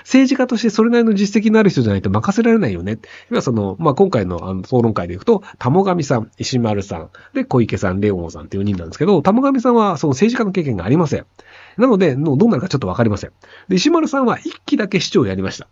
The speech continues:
でもその市長の一期の中でも結構けんけんがくがく言われていて、で、そのポスター代踏み倒しみたいな話とかで、あれはどうなの？で、実際そのじゃあ、秋田方氏がめちゃめちゃ実績上げてますってなったら評価されると思うんですよ。だからあの、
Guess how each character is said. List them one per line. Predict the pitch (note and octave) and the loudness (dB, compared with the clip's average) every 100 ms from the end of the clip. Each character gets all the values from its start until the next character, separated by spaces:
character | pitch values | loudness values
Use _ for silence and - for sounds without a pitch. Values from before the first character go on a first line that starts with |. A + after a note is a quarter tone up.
| _ _ - - | _ _ -14 -2
で | D#4+ | 0
も | |
そ | G3+ | 2
の | D3+ | 2
市 | - | 0
長 | - F#4 A#3 C3+ B2 | 2 4 4 2 -2
の | D3 D#3 | -2 0
一 | A3 - | 0 2
期 | B2 | 2
の | |
中 | A#2+ G#2+ | 2 2
で | A#2 | 4
も | C3 | 4
結 | C3 - - | 2 -6 0
構 | - | 0
け | - G#3 | 2 0
ん | A#3+ | 0
け | B3 | -2
ん | |
が | A#3 G3+ | -2 -2
く | A3 | -2
が | |
く | G3+ | -2
言 | G#3+ | 0
わ | G3+ | 2
れ | F#3+ | 2
て | F#3+ | 2
い | F3 | 0
て、 | G#3+ G3 A#2 - - - | 4 4 4 -2 -16 -6
で、 | A#3 | -2
そ | A#3 | 0
の | |
ポ | - F#3 | 0 -2
ス | - | -2
タ | - D4+ | 2 2
ー | D4 | 4
代 | C#4+ | 2
踏 | - | 4
み | C4 B3+ | 2 4
倒 | C#4 | 2
し | A#3 | 4
み | B3+ | 2
た | B3 | 2
い | B2 | 0
な | |
話 | A2+ | -2
と | - | -2
か | G2 | 2
で、 | A#2 A#2+ - - | 6 4 2 -8
あ | - C#4 | -2 0
れ | E4+ | 2
は | F4 | 0
ど | F#3 F4 F#4+ | 4 6 6
う | |
な | A#2+ | 4
の？ | G2 - - G#3 | -2 -6 -6 -2
で、 | A#3 | 0
実 | C3 E3+ | 2 0
際 | F#4 E4 | -2 0
そ | D#4+ | 0
の | |
じ | C#4+ | 0
ゃ | C3 - - - | -4 -6 -20 -8
あ、 | - | -6
秋 | D#4 - | -6 -6
田 | - | -4
方 | C#3+ C3+ | 0 0
氏 | A#2 | 2
が | G#2+ F#2 | 0 2
め | B2 | 0
ち | A#3 | 2
ゃ | |
め | E4 D#4+ | 0 2
ち | |
ゃ | C4+ | 2
実 | B3+ D4 C#4+ | 2 2 0
績 | |
上 | A#3+ | 0
げ | B3 | 0
て | B3+ | 0
ま | A3+ | -2
す | - | -2
っ | |
て | A3+ | -4
な | C4 | -2
っ | |
た | - | 0
ら | D4 | 2
評 | F3 | 2
価 | A#2+ | 2
さ | A2+ | 0
れ | |
る | G#2+ | 0
と | |
思 | F#2+ | -4
う | |
ん | F#2 | -6
で | |
す | E2 | -10
よ。 | - - | -14 -10
だ | F3 | -4
か | D3+ | 0
ら | |
あ | |
の、 | C#3+ B2+ C3 | 2 2 0